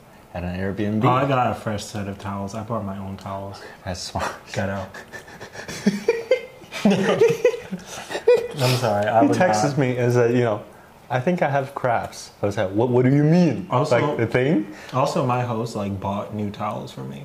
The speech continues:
Speaker 2: He had them delivered.
Speaker 1: Oh, that
Speaker 2: And
Speaker 1: is
Speaker 2: sheets.
Speaker 1: nice.
Speaker 2: And sheets,
Speaker 1: Okay,
Speaker 2: too.
Speaker 1: okay, yeah.
Speaker 2: Yeah, 'cause
Speaker 1: Because I've never stayed at an Airbnb, and I feel like me staying at Airbnb just become
Speaker 2: You have to look at
Speaker 1: impossible
Speaker 2: the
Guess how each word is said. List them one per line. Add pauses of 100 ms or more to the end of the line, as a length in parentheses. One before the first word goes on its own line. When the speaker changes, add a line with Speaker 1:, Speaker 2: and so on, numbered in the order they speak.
Speaker 2:
He
had
them
delivered. (160)
Speaker 1:
Oh,
that
Speaker 2:
And
Speaker 1:
is
Speaker 2:
sheets.
Speaker 1:
nice.
Speaker 2:
And
sheets,
Speaker 1:
Okay,
Speaker 2:
too. (200)
Speaker 1:
okay,
yeah. (440)
Speaker 2:
Yeah, (180)
'cause
Speaker 1:
Because
I've
never
stayed
at
an
Airbnb, (280)
and
I
feel
like
me
staying
at
Airbnb
just (1300)
become
Speaker 2:
You
have
to
look
at
Speaker 1:
impossible
Speaker 2:
the